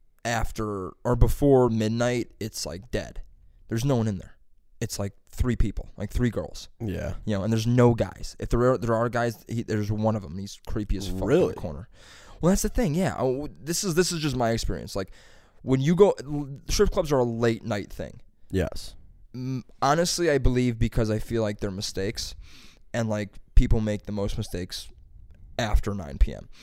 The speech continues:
Speaker 1: You know what I mean? Like, and they're open till five.
Speaker 2: Sure.
Speaker 1: So, like, they give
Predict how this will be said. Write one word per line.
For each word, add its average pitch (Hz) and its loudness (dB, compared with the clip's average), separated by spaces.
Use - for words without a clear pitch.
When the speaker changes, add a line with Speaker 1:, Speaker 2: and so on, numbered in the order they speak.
Speaker 1:
You 120 2
know 117 6
what 110 4
I - 2
mean? 110 2
Like, 98 -6
and 123 0
they're 120 2
open 131 8
till 107 4
five. - -8
Speaker 2:
Sure. - 0
Speaker 1:
So, 107 2
like, 101 -4
they 110 -2
give 110 0